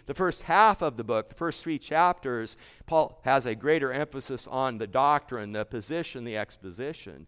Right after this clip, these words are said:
And then the latter half of the book, the latter three chapters, he shifts gear and has a greater practi-, greater, uh, focus on the direction, the practice, and the exhortation. But here, he is massively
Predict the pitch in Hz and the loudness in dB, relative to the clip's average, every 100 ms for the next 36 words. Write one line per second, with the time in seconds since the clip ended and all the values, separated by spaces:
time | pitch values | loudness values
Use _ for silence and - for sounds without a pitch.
0 | - - - 165 160 143 139 160 226 226 | -20 -12 -6 -2 -2 0 4 6 6 6
1 | 180 123 135 127 117 110 95 98 98 - | 4 2 4 4 2 -6 -4 -2 -2 -2
2 | 113 143 143 113 - 226 - 131 107 104 | 0 2 2 -2 -8 -8 -4 2 2 2
3 | 110 104 101 - - _ 151 156 175 165 | -4 -8 -8 -14 -20 _ -4 -2 2 2
4 | - 120 160 151 131 135 - 139 139 127 | 0 0 2 2 2 -2 -2 -2 0 -2
5 | - - 135 131 - 110 92 92 127 117 | -4 0 2 2 -4 -16 -12 -8 -6 -2
6 | 107 95 147 147 139 117 - - - - | -4 -4 -4 -4 -4 -6 -8 -18 -20 -2
7 | 135 135 120 113 117 135 131 - 120 104 | 0 0 -4 -4 0 0 0 -10 -10 -10
8 | - _ 131 117 - 156 160 - 123 - | -18 _ -2 -2 2 4 4 2 -10 -6
9 | 117 113 117 143 - 110 104 78 80 - | -6 -6 -4 -6 -4 -8 -8 -8 -10 -12
10 | 80 95 104 165 226 254 180 - - 247 | -16 -16 -2 4 8 8 6 -2 -10 0
11 | 196 127 101 - - _ - 233 208 123 | 2 4 0 -6 -20 _ -10 0 2 2
12 | - - - 113 139 175 247 262 247 - | -2 -16 -18 -12 -12 -8 0 2 2 2
13 | 160 143 123 | -4 -2 -2